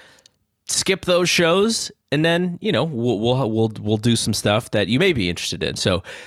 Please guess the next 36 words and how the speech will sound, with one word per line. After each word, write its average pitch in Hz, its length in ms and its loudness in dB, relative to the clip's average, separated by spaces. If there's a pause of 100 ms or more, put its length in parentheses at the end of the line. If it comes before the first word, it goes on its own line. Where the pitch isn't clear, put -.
(140)
but - 80 0
if 110 100 -2
you 123 160 4
are 233 140 4
a 185 80 4
G 123 160 2
one 101 220 2
fan, 90 480 2
you're 98 180 2
probably 101 540 0
really 101 480 2
digging 101 560 0
those 95 200 2
shows, 98 320 0
as 123 140 2
well 185 220 2
as - 160 0
Chris - 260 -2
Aiken's 98 540 0 (320)
write-ups. 117 640 0
Every 135 300 2
evening, 107 640 2
he 110 140 0
puts - 320 0
up 98 220 0
the, 92 340 2
uh, 85 140 2
the 110 100 -2
recap 123 640 2
of 101 500 0
the, 95 400 0
uh, 90 220 0
New 113 140 2
Japan 101 320 0
show. 90 260 2
So 90 280 0